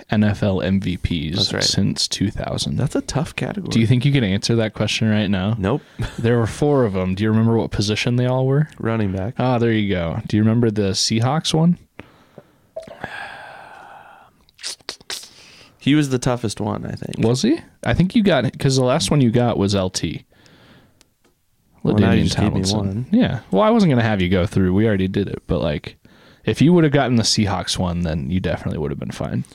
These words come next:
Speaker 2: Wasn't Marshawn Lynch, was it?
Speaker 1: No,
Speaker 2: No.
Speaker 1: no. This
Speaker 2: Then
Speaker 1: was,
Speaker 2: no, I don't
Speaker 1: this was
Speaker 2: remember.
Speaker 1: pre Marshawn Lynch as a Seahawk. He may have been a Bill when Sean Alexander won M V P.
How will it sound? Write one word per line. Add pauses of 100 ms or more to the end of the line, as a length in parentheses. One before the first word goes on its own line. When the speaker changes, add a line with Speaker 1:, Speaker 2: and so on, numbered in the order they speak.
Speaker 2:
Wasn't
Marshawn
Lynch,
was
it?
Speaker 1:
No, (140)
Speaker 2:
No.
Speaker 1:
no. (240)
This
Speaker 2:
Then
Speaker 1:
was,
Speaker 2:
no,
I
don't
Speaker 1:
this
was
Speaker 2:
remember.
Speaker 1:
pre
Marshawn
Lynch
as
a
Seahawk. (580)
He
may
have
been
a
Bill
when
Sean
Alexander
won
M
V
P.